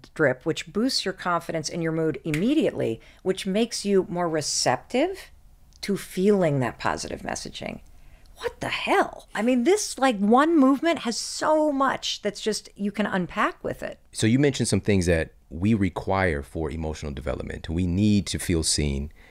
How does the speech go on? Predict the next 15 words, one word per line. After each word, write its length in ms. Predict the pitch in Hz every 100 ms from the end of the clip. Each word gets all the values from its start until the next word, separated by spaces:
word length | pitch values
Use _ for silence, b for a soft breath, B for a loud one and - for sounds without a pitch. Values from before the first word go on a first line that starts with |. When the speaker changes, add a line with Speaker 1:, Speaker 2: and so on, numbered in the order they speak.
| b
Speaker 2:
We 80 | -
need 160 | 85 87
to 60 |
feel 220 | 85 90 76
acknowledged. 720 | 76 71 73 71 69 - - -
We 80 | 80
need 140 | 87
to 40 | 82
feel 160 | -
like 140 | 87 76
we 80 | 69
matter. 540 | 67 71 69 - 80 - -
Speaker 1:
Mm-hmm. 460 | 208 175 175 165 135
Speaker 2:
And 160 | 90 90
so, 640 | - 110 95 90 87 85